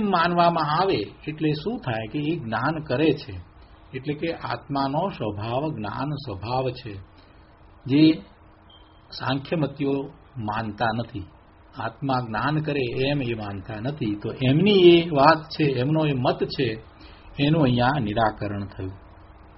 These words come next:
વળી તે કેવો છે? અનંત ધર્મોમાં રહેલું જે એક ધર્મીપણું, તેને લીધે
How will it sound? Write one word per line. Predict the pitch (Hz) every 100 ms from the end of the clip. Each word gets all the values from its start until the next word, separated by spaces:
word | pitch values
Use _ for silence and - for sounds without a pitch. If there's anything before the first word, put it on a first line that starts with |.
| - - - - - - - - - - - - - - - -
વળી | 120 143 190
તે | 202
કેવો | 202 196 202 214
છે? | 208 196 214 208 - - - - - - - - - - - - -
અનંત | 147 185 247 240
ધર્મોમાં | 226 170 175 196 196 196 185
રહેલું | 156 170 175 190 170
જે | 175 175 175 - 165
એક | 196 240 - 127
ધર્મીપણું, | 131 139 156 165 160 151 160 113 107 - - - - - - - - - - - - - -
તેને | 143 151 185 196
લીધે | 175 160 170